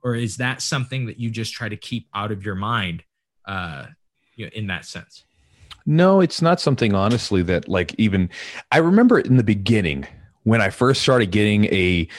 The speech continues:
Speaker 2: a little bit of notoriety on YouTube, I was thinking, like, "If I lose," first off, here's the thing. Very rarely since I've been a black belt have I just gone and got smashed. It's, it,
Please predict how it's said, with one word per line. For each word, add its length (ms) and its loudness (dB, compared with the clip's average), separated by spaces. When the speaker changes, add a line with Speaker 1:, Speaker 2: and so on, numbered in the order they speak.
Speaker 2:
a 100 0
little 360 2
bit 160 2
of 100 0
notoriety 720 2
on 200 4
YouTube, 340 2
I 60 4
was 120 -2
thinking, 220 2
like, 240 -2
"If 120 -4
I 80 2
lose," 500 4
first 200 0
off, 160 -2
here's 220 0
the 80 -10
thing. 220 -2
Very 400 4
rarely 580 2
since 220 -2
I've 100 0
been 100 2
a 60 2
black 300 2
belt 220 0
have 180 0
I 140 2
just 320 -6
gone 220 2
and 140 0
got 180 -4
smashed. 640 -6
It's, 260 -4
it, 280 0